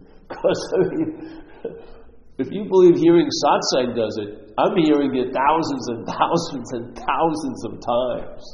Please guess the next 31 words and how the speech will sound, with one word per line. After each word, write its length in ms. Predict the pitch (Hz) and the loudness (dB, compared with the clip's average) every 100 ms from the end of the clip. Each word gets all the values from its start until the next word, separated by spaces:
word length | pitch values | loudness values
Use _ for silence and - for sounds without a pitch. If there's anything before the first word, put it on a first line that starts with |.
| - - - - - - - - | -18 -20 -20 -20 -20 -20 -20 -10
I 120 | 101 107 | -8 -8
mean, 240 | 110 110 - | -8 -10 -12
for 100 | 104 | -14
twenty-something 960 | - 151 147 147 139 143 135 - 107 | -4 0 0 0 -2 -4 -4 -6 -8
years 520 | 113 135 139 107 - 95 | -4 -2 -2 -4 -8 -12
or 80 | 104 | -6
more. 640 | 123 135 127 107 - - - - - - _ - - - | -2 0 0 -4 -10 -16 -20 -20 -20 -20 _ -20 -20 -4
<laughs> 60 | 165 - - - - - 202 - - - - - 180 - - - - 175 - 180 - - - | -4 -4 -10 -16 -18 2 4 6 2 6 4 6 0 2 0 0 -2 -2 -2 -6 -8 -12 -4
And 140 | - 147 | 0 2
I'm 100 | 143 - | 2 0
still 220 | 175 180 | 2 2
as 100 | 156 147 | 2 0
enthused 500 | 135 - 151 151 151 | -2 2 4 4 2
as 100 | 139 139 | -2 0
I 40 | 135 | 0
ever 180 | 165 | 0
was. 260 | 120 104 - - - | 0 0 -2 -10 -4
People 320 | 240 233 170 | -4 2 6
liked 260 | 165 165 160 | 8 6 4
me 100 | 156 156 | -2 2
better 240 | 165 160 151 | 2 2 2
back 220 | 143 127 | 2 2
then, 480 | 127 185 - 104 - - - | -4 -6 -6 -8 -16 -20 -8
but 140 | 127 131 | -4 -2
I 20 | 165 | -2
think 180 | 156 156 | 2 2
I've 200 | 135 127 | 2 0
matured 500 | 117 - 135 147 120 | -4 -2 0 2 0
a 60 | |
little 280 | 110 98 98 - | -4 -6 -10 -12
bit. 200 | - | -16